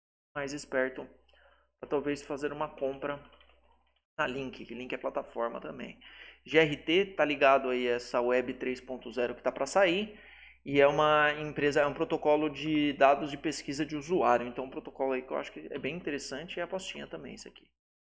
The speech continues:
Tá baratinho, ponto oitenta e sete ali, né?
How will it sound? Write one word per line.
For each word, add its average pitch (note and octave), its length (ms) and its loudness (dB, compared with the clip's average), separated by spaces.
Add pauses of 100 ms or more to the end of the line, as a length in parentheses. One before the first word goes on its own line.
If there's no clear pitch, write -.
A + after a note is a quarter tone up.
(380)
Tá A#2+ 60 -12
baratinho, C3+ 520 0
ponto C3+ 240 -10
oitenta B2+ 280 -8
e A2+ 60 -8
sete C#3 340 -8
ali, G3+ 180 -8
né? G#3 200 -8